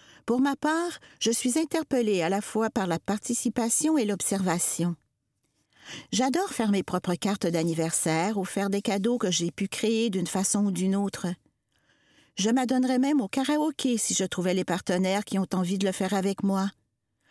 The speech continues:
Je suis également une grande consommatrice de festivals de musique, de spectacles, de danse et d'humour, en plus d'apprécier des visites au musée.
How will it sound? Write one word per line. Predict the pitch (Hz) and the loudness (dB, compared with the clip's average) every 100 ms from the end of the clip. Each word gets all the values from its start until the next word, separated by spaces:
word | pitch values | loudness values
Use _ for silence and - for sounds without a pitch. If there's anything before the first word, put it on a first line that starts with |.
| _ _ _ | _ _ _
Je | - | -2
suis | 220 - 285 | 0 0 2
également | 285 302 302 339 | 2 4 4 4
une | 277 | 2
grande | 220 - 247 330 320 | 0 -2 0 2 0
consommatrice | 233 226 196 190 185 - 208 180 | 0 0 0 0 -2 -2 -2 0
de | |
festivals | 175 175 - - 165 160 | -2 -4 -4 -2 -2 0
de | 175 | 2
musique, | 240 196 165 160 - 240 - - - | 2 0 0 -2 -2 -4 -4 -14 -4
de | 175 | -2
spectacles, | 165 - 240 - 170 185 202 - - | -2 -2 -2 0 -2 0 -4 -8 -6
de | 190 247 | -2 2
danse | 254 330 - | 2 2 0
et | 220 | -2
d'humour, | 185 185 214 311 262 - - - | 0 2 2 2 0 -6 -12 -2
en | 277 | 0
plus | 269 392 | 0 0
d'apprécier | 311 220 185 190 - 302 | 0 0 0 0 0 2
des | 214 196 | 2 2
visites | 233 240 349 | 0 0 0
au | 247 | 2
musée. | 226 208 185 190 | 2 0 0 -2